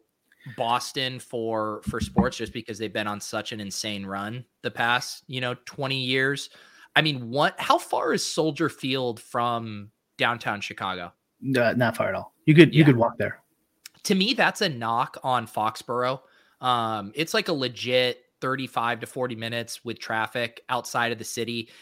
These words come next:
Speaker 1: I mean, the Garden and Fenway are obviously right in the thick of things, and
Speaker 2: Yeah.
Speaker 1: that's cool. But I, I do ding Boston sports a little bit for the,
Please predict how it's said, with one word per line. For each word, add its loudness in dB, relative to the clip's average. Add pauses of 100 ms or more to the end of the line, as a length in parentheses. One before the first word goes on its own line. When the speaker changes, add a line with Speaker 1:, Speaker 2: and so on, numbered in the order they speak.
Speaker 1:
I 4
mean, 6
the 2
Garden 4
and -4
Fenway -2
are 0
obviously -4
right -6 (120)
in -10
the -6
thick -6
of -6
things, 2
and 12
Speaker 2:
Yeah. 10
Speaker 1:
that's 2
cool. 2 (200)
But 8
I, 8
I 6
do -4
ding -2 (120)
Boston 0
sports -4
a -4
little -2
bit -2
for -6
the, -6